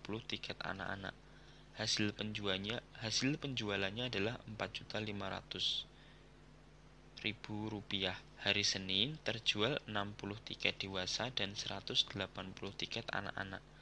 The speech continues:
Hasil penjualannya adalah tiga juta rupiah. Tentukan di sini hasil penjualan tiket hari Selasa jika terjual lima puluh tiket dewasa dan seratus tiket anak-anak. Di sini kita misalkan terlebih dahulu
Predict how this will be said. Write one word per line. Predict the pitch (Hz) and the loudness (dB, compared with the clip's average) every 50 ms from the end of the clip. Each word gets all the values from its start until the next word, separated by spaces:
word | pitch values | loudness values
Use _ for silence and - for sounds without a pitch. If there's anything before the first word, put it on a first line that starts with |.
| - - - - - - - - 104 | -18 -18 -18 -18 -18 -16 -4 -2 2
Hasil | - - - 107 104 107 | 2 4 4 4 4 2
penjualannya | - 104 104 107 104 104 101 98 107 131 143 156 135 117 117 - | 0 -2 -2 0 2 4 4 6 6 6 4 4 2 0 0 0
adalah | - 113 107 - 98 98 104 113 | -2 0 -2 0 0 0 -2 -2
tiga | - - - - 104 | -4 -4 -2 -2 -2
juta | 95 - - - - 98 | 0 -2 -2 0 0 0
rupiah. | 95 98 95 - - 95 92 90 - - - - - - - - - - - - | 0 -2 -4 -4 -2 -2 -2 -2 -2 -8 -16 -20 -18 -18 -16 -16 -18 -18 -14 -6
Tentukan | - 104 104 101 101 98 - - 107 123 139 127 | -4 -4 -2 0 -2 -2 2 4 2 2 4 0
di | - 104 | -2 0
sini | - - 98 92 - - 92 95 92 107 143 156 - - - - - - - - - - - - - | 0 0 0 -2 -4 -2 0 2 2 2 2 0 -6 -12 -16 -16 -16 -18 -18 -18 -18 -18 -8 -2 0
hasil | 104 98 - - - 139 165 185 175 | 2 2 4 4 4 6 4 4 2
penjualan | - 131 131 127 113 110 107 104 101 98 98 98 107 120 139 160 160 - | 0 -2 -2 0 0 0 4 6 8 8 8 8 4 4 2 -2 -4 -4
tiket | 120 113 - - - 120 135 - - - - 120 | -6 -6 -4 0 2 2 2 2 -2 -6 -4 -2
hari | 107 101 101 98 | 0 2 2 2
Selasa | - - 92 92 90 92 95 - - 92 87 95 110 143 151 - | 0 0 0 0 -2 0 0 0 2 4 4 4 4 0 -2 0
jika | - - 98 - - - 98 - | 0 0 0 0 -2 -4 -4 2
terjual | - - - - - - 98 95 110 127 | 2 2 4 4 4 4 6 6 6 6
lima | 131 123 117 107 104 107 | 4 4 2 0 -2 -2
puluh | - 107 101 107 - | -2 -2 -2 -2 -2
tiket | - - - - - 101 - - | -4 -6 -4 -2 -2 -2 0 -2
dewasa | 101 92 92 90 90 - - 104 107 | -4 0 -2 0 2 2 2 2 0
dan | 113 - 107 120 139 | 0 0 -2 0 0
seratus | 135 - - 95 98 - - - - - | 0 0 0 0 -2 -2 0 -2 -2 -2
tiket | - - - - - - - 98 | -2 -6 -2 -2 -2 -2 -2 -6
anak-anak. | 98 92 95 - - - 92 92 90 - - - - - - - - - - - - - - - - - - - - | -6 -4 -4 -4 -4 -4 -6 -6 -8 -10 -12 -18 -20 -20 -20 -20 -20 -20 -20 -20 -20 -20 -20 -20 -20 -18 -10 -8 -2
Di | 110 | 2
sini | - - - 98 107 120 - | 4 4 4 4 0 0 0
kita | - - 107 107 | 2 2 2 2
misalkan | 107 104 - - 101 98 101 101 95 101 | 4 4 4 4 4 4 2 0 0 0
terlebih | 101 - - - - 101 | 0 -2 -4 -4 -4 -4
dahulu | 98 - 92 92 95 92 90 - 90 92 98 117 151 | -2 -2 -2 -2 -4 -6 -6 -4 -2 0 0 0 -2